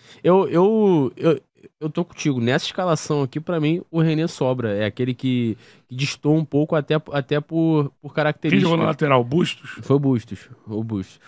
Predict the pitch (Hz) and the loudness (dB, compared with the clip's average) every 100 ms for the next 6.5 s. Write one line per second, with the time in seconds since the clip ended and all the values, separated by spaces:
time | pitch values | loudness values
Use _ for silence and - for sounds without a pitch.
0 | - 277 285 294 320 320 320 320 330 302 | -10 0 2 4 4 4 2 2 2 2
1 | 311 277 - 190 196 - - 190 - 220 | 4 2 2 0 -2 -2 -2 0 2 0
2 | - 190 170 123 147 196 - 151 196 262 | 2 2 2 2 2 0 0 0 2 0
3 | - 208 180 156 135 110 - - _ _ | 2 2 2 2 0 -2 -6 -20 _ _
4 | 117 131 127 117 156 175 240 277 240 302 | -4 0 0 0 0 -2 2 4 4 2
5 | 349 392 392 196 170 120 101 123 147 147 | 0 -4 -2 2 4 2 0 0 2 0
6 | 180 277 240 196 | 0 -2 0 0